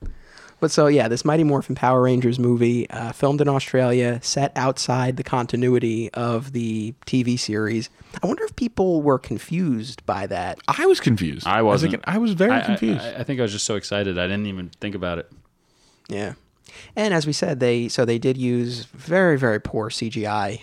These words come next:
Speaker 1: uh, for all the, the Zord scenes. It's funny
Speaker 2: Bad.
Speaker 1: because, you know, you watch the show and those Zord scenes are not the best, but then you watch the C G I and it's like, "Man, I miss those,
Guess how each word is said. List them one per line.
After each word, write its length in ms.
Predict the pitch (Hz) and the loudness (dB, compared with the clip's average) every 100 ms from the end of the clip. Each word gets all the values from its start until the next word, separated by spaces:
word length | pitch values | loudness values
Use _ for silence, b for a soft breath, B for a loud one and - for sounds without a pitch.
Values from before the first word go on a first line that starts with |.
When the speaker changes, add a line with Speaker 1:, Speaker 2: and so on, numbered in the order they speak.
| - | -16
Speaker 1:
uh, 280 | 143 123 117 | -14 -10 -10
for 260 | - 110 113 | -4 0 0
all 80 | |
the, 340 | 113 110 107 - | 0 0 -2 -2
the 80 | 127 | -4
Zord 340 | 120 123 117 | 0 2 2
scenes. 300 | - 123 110 - | -2 -6 -6 0
It's 160 | 180 | 0
funny 300 | - 208 254 | 0 -2 0
Speaker 2:
Bad. 80 | 262 | 2
Speaker 1:
because, 360 | 143 - 135 - | 2 2 0 0
you 60 | 170 | -2
know, 260 | 143 135 - b b b | 2 2 0 b b b
you 100 | 165 | 2
watch 280 | 214 294 - | 2 -2 -4
the 80 | - | -4
show 600 | - 254 180 107 104 - | 2 4 4 4 2 -2
and 180 | - 160 | -4 0
those 200 | 160 165 | 0 0
Zord 240 | 220 240 196 | 0 0 0
scenes 540 | 180 160 143 139 - _ _ | 0 2 0 -2 -8 _ _
are 80 | 180 | -4
not 240 | 208 294 - | -4 -6 -8
the 60 | |
best, 360 | 139 196 330 - | -8 -6 -6 -6
but 100 | 156 | -2
then 120 | 190 | 0
you 80 | 180 | 2
watch 240 | 175 262 - | 0 -2 -4
the 60 | |
C 180 | - 165 | -4 -2
G 160 | 135 127 | 0 0
I 180 | 190 277 | 0 -2
and 120 | 123 | -2
it's 100 | - | -4
like, 160 | 110 | -8
"Man, 360 | 131 156 247 220 | -8 -2 0 0
I 100 | 151 | 0
miss 320 | 135 151 240 | 4 4 4
those, 380 | - 135 127 117 | 4 4 2 -2